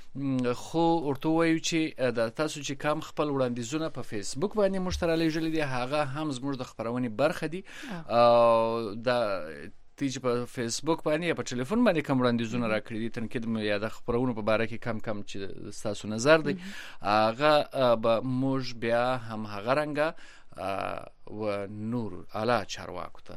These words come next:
Speaker 2: دا رنګ به ووایو، که نه؟
Speaker 1: بالکل. آه، بالکل.
Speaker 2: آه،
Speaker 1: مشرانو ته
Speaker 2: آه،
Speaker 1: چې د،
Speaker 2: لوړ پوړو ته
Speaker 1: آه،
Speaker 2: به
Speaker 1: آه،
Speaker 2: وړاندې کړو.
Speaker 1: بالکل.
Speaker 2: مشرانو ته به وړاندې
Speaker 1: مهم.
Speaker 2: کړو چې بیا د هغوی څه وړاندیز دی.
Speaker 1: آه.
Speaker 2: نو و،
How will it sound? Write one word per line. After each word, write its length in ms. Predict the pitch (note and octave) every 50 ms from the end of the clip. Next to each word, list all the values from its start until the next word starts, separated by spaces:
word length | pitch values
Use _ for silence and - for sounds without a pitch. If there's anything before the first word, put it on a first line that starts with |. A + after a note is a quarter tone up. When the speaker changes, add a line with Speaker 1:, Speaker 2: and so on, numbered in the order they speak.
| - G2
Speaker 2:
دا 220 | - G#2+ G#2 G2+ F#2+
رنګ 40 | F#2+ F#2+
به 60 | G2 F#2
ووایو، 200 | F2+ E2+ E2+ -
که 100 | - E3+
نه؟ 60 | C#3+
Speaker 1:
بالکل. 300 | G3 B3 D#3+ - - D#3+ - - -
آه، 240 | - E3+ D#3 D#3 - -
بالکل. 200 | - B3+ E4+ -
Speaker 2:
آه، 60 | C#4+ C#4
Speaker 1:
مشرانو 480 | A#3 A3+ - A#3 A#3+ C#4 D#4+ C#4 A#3+
ته 140 | - - A3+
Speaker 2:
آه، 60 | A#3
Speaker 1:
چې 100 | G#3+ G#3+
د، 120 | - A#2 B2
Speaker 2:
لوړ 180 | C3+ D3 C#3+ - -
پوړو 180 | F3+ G3 F#3 D3
ته 140 | B2+ A#2+ A2
Speaker 1:
آه، 40 |
Speaker 2:
به 220 | G#2 A2+ A2 G#2+ - -
Speaker 1:
آه، 120 | - B2+
Speaker 2:
وړاندې 360 | B2 B2+ A#2+ A#2 A2 A2+ A2+ A#2+
کړو. 260 | - - F#3 - F3
Speaker 1:
بالکل. 280 | F#3 F#3+ - - F3+ - -
Speaker 2:
مشرانو 460 | A#2 A2+ - C3+ A#2 A#2+ A#2 A#2 A2
ته 120 | - A#2
به 160 | G2+ G#2+ G#2
وړاندې 300 | G#2+ A#2+ C3+ D3 E3+ F3+
Speaker 1:
مهم. 100 | F3+ G3+ -
Speaker 2:
کړو 180 | E3 D#3 -
چې 60 | - -
بیا 120 | A#2 A2
د 60 | G2+
هغوی 320 | G2+ G2 G2 F#2 F2 G2 G2
څه 140 | - -
وړاندیز 500 | G#2 F2 E2+ E2 D#2+ D#2+ E2 E2+ - - -
دی. 60 | - - - - -
Speaker 1:
آه. 140 | F#3 F3 D#3+ -
Speaker 2:
نو 260 | A#2+ B2 B2+ C3 C3 C3 C3 C3 B2+ B2+ B2+ B2+
و، 80 | C3